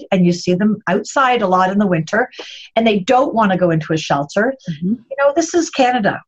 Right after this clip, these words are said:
Speaker 1: Uh, you know, we can't walk by them. We need to help them. They're there for many reasons, uh, but nobody should die from freezing.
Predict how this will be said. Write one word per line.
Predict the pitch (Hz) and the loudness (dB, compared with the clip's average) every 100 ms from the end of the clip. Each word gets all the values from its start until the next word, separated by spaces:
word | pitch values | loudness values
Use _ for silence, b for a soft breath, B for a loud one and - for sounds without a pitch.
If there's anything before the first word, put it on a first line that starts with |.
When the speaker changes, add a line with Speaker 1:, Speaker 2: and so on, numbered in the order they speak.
| - | -2
Speaker 1:
Uh, | 170 - | -2 0
you | 240 | 0
know, | 202 190 | 0 0
we | 214 | -2
can't | - 285 240 | 0 0 2
walk | 214 196 | 0 0
by | 185 175 | 0 0
them. | 170 156 | 0 0
We | 170 | 2
need | 180 202 208 | 4 4 2
to | 226 | 0
help | 180 175 - | 2 0 0
them. | 214 277 - _ b b | -2 -2 -6 _ b b
They're | 240 226 | 2 4
there | 226 240 320 349 _ | 4 4 2 -2 _
for | 240 226 | -2 2
many | 226 247 269 | 2 4 2
reasons, | 214 202 190 254 392 - - B B B B 220 | 2 2 2 0 -2 -10 -18 B B B B -2
uh, | 220 214 | -2 -2
but | 269 | 0
nobody | 233 226 214 | 2 2 2
should | - 202 | 2 0
die | 190 180 170 165 | 2 2 0 -2
from | 175 | -4
freezing. | - 170 165 - - | 0 0 0 -4 -10